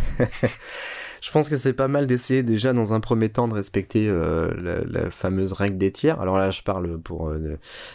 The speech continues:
euh, du, du photographe un peu novice, mais la règle des tiers, ça marche bien. Pas hésiter aussi à mettre des éléments, euh, hors champ, euh, c'est plutôt efficace.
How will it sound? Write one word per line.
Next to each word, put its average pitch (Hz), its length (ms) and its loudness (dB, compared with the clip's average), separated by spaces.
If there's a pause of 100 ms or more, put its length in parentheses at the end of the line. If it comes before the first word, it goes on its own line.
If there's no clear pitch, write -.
(180)
euh, 78 760 -4
du, 87 220 -4
du 85 100 -8
photographe 90 520 -2
un 82 80 -2
peu 85 160 -4
novice, 104 500 -4 (320)
mais 101 100 4
la 95 140 4
règle 101 160 0
des 95 100 0
tiers, 120 220 0
ça 92 140 -2
marche 92 220 -2
bien. 147 400 2
Pas 151 140 2
hésiter 131 460 0
aussi 123 300 0
à 117 80 2
mettre 110 200 0
des 104 280 0
éléments, 107 540 4
euh, 90 260 0
hors - 240 -2
champ, 175 340 0 (540)
euh, 92 280 0
c'est 87 200 -2
plutôt - 260 -4
efficace. 101 800 -2